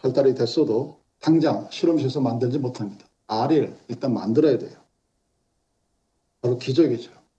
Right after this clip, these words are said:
그리고 그 모든 일을 담당하시는 분이 바로 하나님이십니다.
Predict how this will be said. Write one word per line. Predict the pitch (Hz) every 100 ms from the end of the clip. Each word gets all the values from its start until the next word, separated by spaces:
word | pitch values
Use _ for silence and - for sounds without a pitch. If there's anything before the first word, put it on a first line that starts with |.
| -
그리고 | 143
그 | 143 160
모든 | 165 131 170 240 262 240
일을 | 214 202
담당하시는 | - 131 135 131 123 131 120
분이 | 131 143
바로 | 151
하나님이십니다. | 151 143 131 127 127 117 -